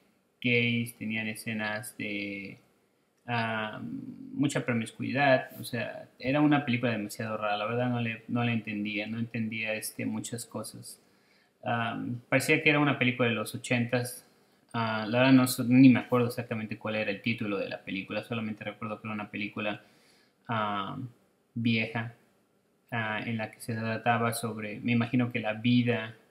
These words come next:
cor-, por lo que parecía que era la ciudad de Nueva York,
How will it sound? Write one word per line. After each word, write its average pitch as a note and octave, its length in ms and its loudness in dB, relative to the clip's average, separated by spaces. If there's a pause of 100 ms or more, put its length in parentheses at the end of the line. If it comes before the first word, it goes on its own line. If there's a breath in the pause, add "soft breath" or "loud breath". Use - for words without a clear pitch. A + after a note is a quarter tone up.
cor-, A2 260 -4
por A#2+ 120 0
lo A#2 120 -2
que A#2 80 -6
parecía A#2 420 -2
que A#2+ 80 2
era A2+ 100 2
la A2 140 -4
ciudad A2+ 240 -4
de A2 160 -6
Nueva G#2 240 -4
York, A#2+ 380 2